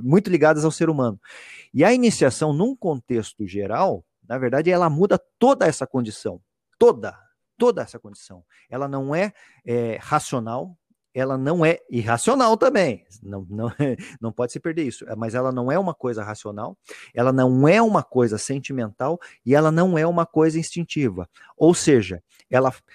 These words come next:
ela não é, é, to-,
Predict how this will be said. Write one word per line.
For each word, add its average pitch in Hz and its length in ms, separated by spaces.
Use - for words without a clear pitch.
ela 127 320
não 185 320
é, 190 220
é, 123 240
to-, 180 180